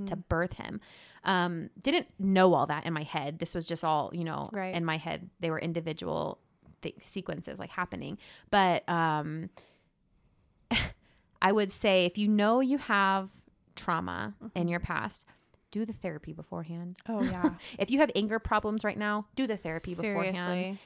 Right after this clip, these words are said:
Speaker 1: If you have
Speaker 2: such good
Speaker 1: depression
Speaker 2: advice.
Speaker 1: issues, if you
Speaker 2: Mm-hmm.
Speaker 1: have anything, which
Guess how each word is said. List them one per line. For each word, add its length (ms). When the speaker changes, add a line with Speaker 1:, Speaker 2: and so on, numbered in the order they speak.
Speaker 1:
If 80
you 80
have 80
Speaker 2:
such 60
good 140
Speaker 1:
depression 360
Speaker 2:
advice. 120
Speaker 1:
issues, 520
if 60
you 40
Speaker 2:
Mm-hmm. 180
Speaker 1:
have 140
anything, 840
which 300